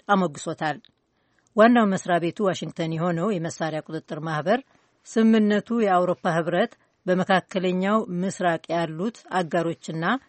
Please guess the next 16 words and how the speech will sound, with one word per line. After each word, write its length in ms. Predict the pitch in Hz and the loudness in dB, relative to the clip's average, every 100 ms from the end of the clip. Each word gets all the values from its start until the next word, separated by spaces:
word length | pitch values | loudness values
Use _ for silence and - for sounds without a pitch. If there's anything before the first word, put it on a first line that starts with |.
| _ _ _ | _ _ _
የዓለም 520 | 180 185 - 185 185 185 | 0 2 4 2 2 0
አቀፍ 320 | 180 - - | -2 -4 -4
ማህበረሰብ 560 | 196 175 170 156 180 151 - | -2 0 -2 -4 -6 -8 -8
ጥቅምን 420 | 190 180 175 247 - 233 | -8 -4 -2 -4 -4 4
ያራምዳል 640 | 233 185 175 165 160 156 | 4 4 0 0 -4 -4
ሲል 200 | - 180 | -6 -6
አሞግሶታል። 640 | 180 165 131 - 165 165 147 - _ _ _ _ _ | -4 -6 -8 -8 -6 -4 -6 -10 _ _ _ _ _
ቡድኑ 300 | 170 180 196 185 196 240 | -8 -2 0 0 0 -2
ባወጣው 420 | 190 180 165 170 165 | -2 -2 -2 -4 -6
መግለጫ 400 | 160 151 160 - 190 - _ _ _ - | -6 -8 -8 -4 -6 -6 _ _ _ -10
የተፈረመው 500 | 180 - 196 196 202 | -6 -2 0 0 -2
ስምምነት 560 | - 196 196 196 226 202 | -4 -2 -2 0 -2 -2
በኢራን 480 | 185 185 196 190 202 | -4 0 0 0 0
የኒውክሌር 400 | 185 - 175 170 | -4 -4 -4 -4
ፕሮግራም 420 | 175 165 165 156 | -6 -4 -4 -6
ላይ 180 | 151 185 | -4 -4